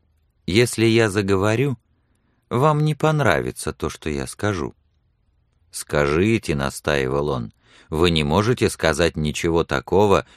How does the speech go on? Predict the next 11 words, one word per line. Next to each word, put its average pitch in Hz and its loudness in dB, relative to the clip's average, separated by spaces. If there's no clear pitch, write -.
что - -2
мне 80 0
бы 73 -2
не 82 -4
понравилось». 67 -4
«Ну, 185 0
слушайте. 76 -4
Вон 135 2
там, 160 2
под 123 0
забором, 92 0